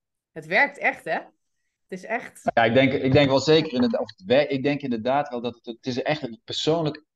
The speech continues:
Speaker 2: experimenteel iets, hè, voor de
Speaker 1: Ja.
Speaker 2: mensen die human design niet kennen. Het is een calculatie aan de hand van je geboortegegevens en dan krijg je, net als bij astrologie, krijg je een soort chart te zien.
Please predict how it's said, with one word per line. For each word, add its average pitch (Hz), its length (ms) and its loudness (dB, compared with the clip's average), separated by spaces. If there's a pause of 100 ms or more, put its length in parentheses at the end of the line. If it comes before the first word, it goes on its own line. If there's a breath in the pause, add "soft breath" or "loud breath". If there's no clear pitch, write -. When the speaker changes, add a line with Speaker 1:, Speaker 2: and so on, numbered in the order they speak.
(240)
Speaker 2:
experimenteel 120 800 0
iets, 120 200 0
hè, 107 120 -4
voor 107 100 -8
de 104 60 -2
Speaker 1:
Ja. 220 80 2
Speaker 2:
mensen 196 180 0
die 104 160 -6
human 104 160 -6
design 127 360 0
niet 131 140 4
kennen. 120 300 0
Het - 60 -20
is - 60 -20 (140)
een - 180 -20 (100)
calculatie 110 600 0
aan 101 60 -10
de 101 60 -6
hand 101 140 -6
van 92 100 -10
je 87 60 -8
geboortegegevens - 840 -4
en 92 60 -8
dan 90 100 -6
krijg 104 260 -2
je, 98 60 -4 (220 loud breath)
net 110 100 0
als 98 100 -2
bij 101 100 0
astrologie, 101 580 -4
krijg 98 180 -8
je - 60 -18
een 95 100 -10
soort - 240 -8
chart 98 400 -2
te 82 100 -10
zien. 87 380 -6